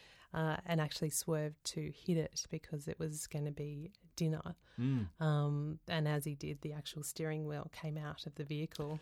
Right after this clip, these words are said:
Speaker 1: and, and rolled. So that's where the accident happened. And I'm thinking, "How do I write this report back to an insurance company sitting in Sydney C B D who has no idea what this experience is like?"
Speaker 2: Yeah.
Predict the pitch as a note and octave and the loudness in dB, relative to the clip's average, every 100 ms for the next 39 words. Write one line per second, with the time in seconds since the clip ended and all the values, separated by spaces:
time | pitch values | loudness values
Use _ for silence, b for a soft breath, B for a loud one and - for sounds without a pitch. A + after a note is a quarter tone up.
0 | - E3 D3+ C#3+ C#3+ - F3+ D3 D3 F3 | -8 -4 -2 -2 -4 -6 -4 -4 2 4
1 | E3 D3+ D3+ - - D3 C#3+ - - D3+ | 4 2 -4 -4 -4 -2 -2 -4 -2 -2
2 | - B B B - F3+ D#3+ D3+ D#3+ E3 | -4 B B B -2 0 0 0 0 0
3 | D#3 - E3 E3+ D#3+ F3+ G3 A3 G3 D#3 | 0 -4 0 0 2 2 4 4 4 4
4 | D#3 - E3+ - D3+ - D#3+ D3 D#3+ - | 0 0 -4 -4 -8 0 2 2 -2 -4
5 | E3 - - D#3 D#3 D3+ - A3 A3 - | -4 -4 -4 2 2 2 4 6 6 2
6 | - D#3 - D#3 D#3+ - G#3 G#3+ G3 F3 | -2 -2 2 2 4 2 4 6 6 4
7 | - F#3 F#3+ F3 - D#3+ D#3 D3+ D#3 - | 2 4 6 6 4 2 2 0 -2 -2
8 | - F3 B B B E3+ D#3 F3+ G3 G3 | -2 -6 B B B 4 6 8 8 8
9 | F3+ E3 D#3+ E3 - E3 - C#3+ - D#3 | 6 6 2 0 0 0 0 -2 0 0
10 | D3+ D#3+ - D3 D3+ D#3 D#3 - - F2+ | 0 -2 -4 -2 0 2 2 -2 -2 2
11 | F2 | 2